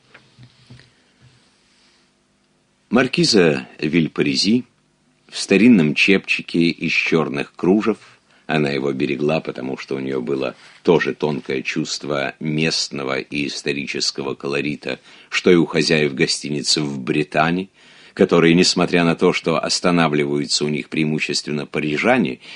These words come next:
считают правильным сохранять у служанок бретонские чепчики и широкие рукава, сидела за небольшим бюро, на котором рядом с кистями, палитрой и начатой акварелью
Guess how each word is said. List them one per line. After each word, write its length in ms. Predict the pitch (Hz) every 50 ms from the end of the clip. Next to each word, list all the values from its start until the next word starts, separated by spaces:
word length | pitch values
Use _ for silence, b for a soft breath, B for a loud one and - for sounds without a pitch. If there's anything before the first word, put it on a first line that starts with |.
| B B
считают 480 | - - 82 - 92 87 90 - -
правильным 580 | - - 87 87 87 87 90 92 95 95 90 85
сохранять 600 | - - 78 - - 73 71 73 73 73 - -
у 40 | 71
служанок 640 | - - - 69 65 - 82 87 90 87 82 - B B B B B
бретонские 840 | - 85 - 80 82 78 - 78 76 73 69 - - - 76 71 65
чепчики 600 | - - 87 85 82 - - - - - - 65
и 60 | 64
широкие 520 | - - 67 67 69 65 62 - - 65
рукава, 480 | 64 65 64 - 64 64 69 92 117 127 b b b b b b b b b b b b b b
сидела 460 | - - - 131 139 190 208 190 190
за 120 | 170 156 160
небольшим 540 | 160 151 135 143 135 - - 175 170 165 151
бюро, 360 | 139 143 127 104 98 90 87
на 120 | 82 82 80
котором 440 | - 92 - 107 98 92 87 85
рядом 480 | 82 85 85 80 71 78 73 71 73 - - -
с 160 | - - -
кистями, 640 | - 76 - - - - - 101 143 151 147 143 139
палитрой 720 | 123 - - 73 69 73 95 135 131 - 131 131 131 120
и 80 | 107 73
начатой 460 | 69 73 71 65 - - - 71 71
акварелью 720 | 67 - - 71 71 76 113 151 160 147 139 151 147 135